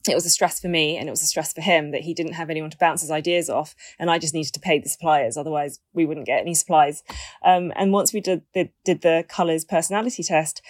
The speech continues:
it genuinely said in there, "Vivian needs space to think about big blue sky thinking, um, you know, issues. Send her an, a calendar invite,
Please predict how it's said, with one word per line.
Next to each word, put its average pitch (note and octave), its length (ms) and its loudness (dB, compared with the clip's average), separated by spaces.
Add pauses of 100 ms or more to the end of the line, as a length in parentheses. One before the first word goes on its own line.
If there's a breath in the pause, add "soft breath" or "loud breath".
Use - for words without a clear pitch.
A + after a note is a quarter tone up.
(180 loud breath)
it G#3+ 180 2
genuinely A#3+ 540 0
said G#3+ 240 0
in F3 160 0
there, D3 320 -4
"Vivian G3+ 380 2
needs E3 240 0
space E3 340 0
to - 140 -12
think G3 320 -4
about D3 480 0
big D#3+ 240 0 (400)
blue F3+ 160 2
sky D#3 260 4
thinking, E3 640 -6 (160)
um, D3+ 360 0 (100)
you F3+ 120 -6
know, D#3 140 -2
issues. D#3 560 0 (380 loud breath)
Send F3+ 300 4
her F3 260 2
an, D#3+ 240 -6
a - 80 -6
calendar F#3+ 460 0
invite, D#3+ 540 4